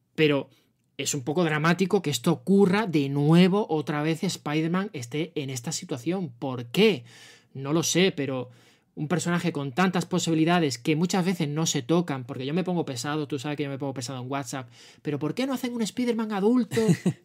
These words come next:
Speaker 1: Siempre lo digo, ¿no? Que, joder, que Spider-Man tiene mucho drama de adulto,
Speaker 2: Que ya
Speaker 1: pero
Speaker 2: lo
Speaker 1: no
Speaker 2: hay,
Speaker 1: sé.
Speaker 2: de alguna forma, ¿no? El, el Spider-Man adulto de, de Sp-, Into the Spider-Verse.
Speaker 1: Sí, pero, pero yo, pues, yo siempre digo, o sea, Spider-Man tiene...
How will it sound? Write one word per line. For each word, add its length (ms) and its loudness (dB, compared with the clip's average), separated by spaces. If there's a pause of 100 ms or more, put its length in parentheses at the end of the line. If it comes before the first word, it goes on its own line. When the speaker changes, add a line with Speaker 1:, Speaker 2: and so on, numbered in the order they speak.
(580)
Speaker 1:
Siempre 220 4
lo 80 6
digo, 240 8
¿no? 140 0
Que, 140 -10
joder, 260 -4
que 80 -10
Spider-Man 460 -2
tiene 140 0
mucho 280 0
drama 360 0
de 80 0
adulto, 300 2
Speaker 2:
Que 140 6
ya 80 8
Speaker 1:
pero 140 8
Speaker 2:
lo 60 6
Speaker 1:
no 60 6
Speaker 2:
hay, 100 6
Speaker 1:
sé. 40 4
Speaker 2:
de 60 2
alguna 260 0
forma, 340 0
¿no? 160 0
El, 380 -4
el 160 -6
Spider-Man 480 -2
adulto 400 -2
de, 440 -4
de 140 -6
Sp-, 160 -12
Into 220 -6
the 60 -2
Spider-Verse. 720 -8 (420)
Speaker 1:
Sí, 580 6 (240)
pero, 240 4
pero 160 -2
yo, 140 -4
pues, 160 -4
yo 100 0
siempre 300 0
digo, 160 2
o 180 -6
sea, 140 -4
Spider-Man 500 -2
tiene... 360 2